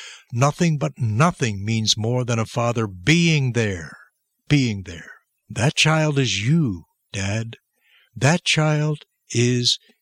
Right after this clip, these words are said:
you. You cannot ignore or deny you. The child wants you more than anything else. There once came to you that very little bundle of joy, your very own son, your very own daughter,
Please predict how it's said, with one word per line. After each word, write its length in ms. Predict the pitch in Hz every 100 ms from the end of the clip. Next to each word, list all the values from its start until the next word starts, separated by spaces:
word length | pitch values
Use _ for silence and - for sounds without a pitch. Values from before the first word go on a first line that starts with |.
| _
you. 480 | 98 107 131 87 - _ _ _ _ _ _ _ _ _ _ _ _ _
You 160 | 147
cannot 420 | - 180 180 117 101
ignore 440 | 95 101 110 113
or 120 | 107
deny 580 | 101 101 107 110 120 123 - -
you. 600 | 110 123 139 165 208 196 _ _ _ _ _ _ _ _ 143
The 80 |
child 400 | - 175 165 151
wants 340 | 123 131 120 131
you 80 | 113
more 240 | 110 107
than 140 | 101
anything 400 | 101 104 104 95
else. 380 | 87 80 - - - _ _ _ _ _ -
There 140 | 131
once 280 | 120 143 -
came 260 | 147 143 131
to 80 |
you 220 | 135 139 135
that 220 | 131 131 _ 170
very 360 | 117 127 131
little 220 | 131 135
bundle 420 | 117 117 123 123 123
of 120 | 107
joy, 400 | 107 95 87 92
your 180 | 110 110
very 360 | 117 123 120
own 180 | 117 117
son, 400 | - - 101 87
your 160 | 98 110
very 340 | 135 160 160
own 260 | 160 147 107
daughter, 580 | 123 143 143 90 90